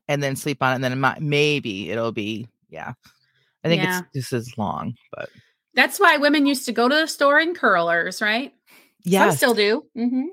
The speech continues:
Speaker 1: I have a wedding next weekend, and then we have to drive four hours up to, um, Traverse City for it. And I'm thinking I'm driving with those in my hair because I'm
Speaker 2: Yeah.
Speaker 1: not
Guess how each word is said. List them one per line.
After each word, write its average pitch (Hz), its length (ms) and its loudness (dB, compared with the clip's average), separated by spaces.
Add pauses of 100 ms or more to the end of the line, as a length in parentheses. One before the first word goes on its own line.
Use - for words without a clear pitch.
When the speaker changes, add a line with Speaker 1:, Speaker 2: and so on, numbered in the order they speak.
Speaker 1:
I 208 120 6
have 247 100 4
a 240 80 6
wedding 151 360 4
next 131 240 0
weekend, 123 500 -2
and 139 80 0
then 139 60 4
we 143 40 6
have 139 80 2
to - 60 -10
drive 139 200 2
four 151 280 2
hours 120 500 4
up - 300 -2
to, 120 580 -2
um, 120 460 -4 (340)
Traverse 135 340 0
City 117 400 0
for 120 280 2
it. 110 120 -2 (340)
And 139 100 6
I'm 185 80 4
thinking 208 340 4
I'm 185 100 4
driving 156 360 4
with 139 100 2
those 120 220 2
in 117 80 2
my 104 140 2
hair 104 280 -2
because 143 240 0
I'm 170 120 6
Speaker 2:
Yeah. 202 160 6
Speaker 1:
not 175 80 -4